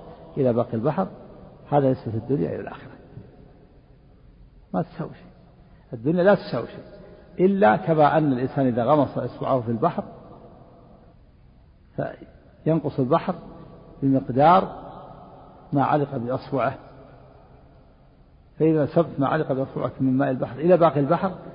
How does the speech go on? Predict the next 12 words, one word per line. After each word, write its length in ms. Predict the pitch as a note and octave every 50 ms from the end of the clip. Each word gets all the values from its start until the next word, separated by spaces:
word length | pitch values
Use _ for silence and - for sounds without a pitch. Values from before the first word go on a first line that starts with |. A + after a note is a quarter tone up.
| - -
ما 60 | F3
لا 100 | F3 D#3
تكون 220 | - - - B2+ A#2
النسبة، 360 | G#2+ G#2+ G#2 - - - A#2 - - - - - - - - - - - - - - - -
لا 100 | - C#3+
تساوي 280 | - - - - - -
شيء. 140 | - - - - - - - - - - - - - - - - -
هذه 220 | - E3 F3 E3
نسبة 200 | E3 - - C#3+ - -
الدنيا 460 | C3 A#2+ A#2+ C#3+ E3+ F#3 F3 D3+ C#3
إلى 100 | A#2 A2+
الآخرة. 340 | A2 - - - - -